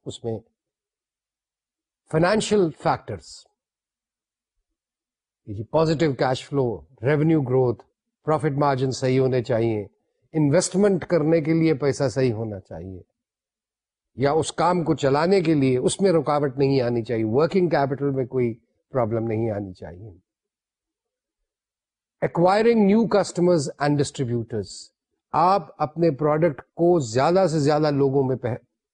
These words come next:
پہنچانا چاہتے ہیں، لہذا آپ کا ڈسٹریبیوشن نیٹ ورک جو ہے وہ ہو سکتا ہے کہ ایک ایکسپینڈ کرتا رہے۔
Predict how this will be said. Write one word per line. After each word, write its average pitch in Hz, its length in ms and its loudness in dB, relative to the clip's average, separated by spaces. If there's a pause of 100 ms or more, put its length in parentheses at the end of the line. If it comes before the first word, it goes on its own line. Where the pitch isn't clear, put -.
پہنچانا 117 400 -2
چاہتے - 360 -18
ہیں، - 80 -20 (920)
لہذا 170 380 2
آپ 156 260 0
کا 160 100 0
ڈسٹریبیوشن 143 760 -2
نیٹ 139 200 -2
ورک 127 240 -2
جو 120 140 -4
ہے 117 120 -2 (400)
وہ 143 280 0 (460)
ہو 208 100 4
سکتا 120 440 -6
ہے 113 140 -4 (340)
کہ - 60 -10
ایک 139 380 -4 (840)
ایکسپینڈ 160 580 -2
کرتا 110 360 -2
رہے۔ 80 240 -8